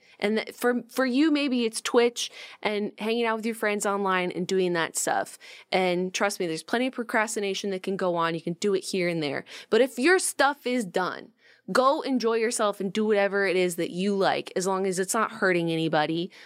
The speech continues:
or, you know, it's putting negative shit into the world. Like, if it's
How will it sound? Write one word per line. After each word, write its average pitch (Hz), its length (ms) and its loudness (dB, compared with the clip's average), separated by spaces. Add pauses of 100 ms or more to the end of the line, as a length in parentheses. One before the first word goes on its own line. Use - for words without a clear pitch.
(100)
or, 170 460 2
you 185 120 -2
know, 165 120 0
it's - 220 -4 (100)
putting 180 420 0
negative 175 540 2
shit - 300 0
into 180 200 -2
the 160 120 2
world. 147 420 0 (320)
Like, 190 320 0
if 240 180 0
it's 320 240 0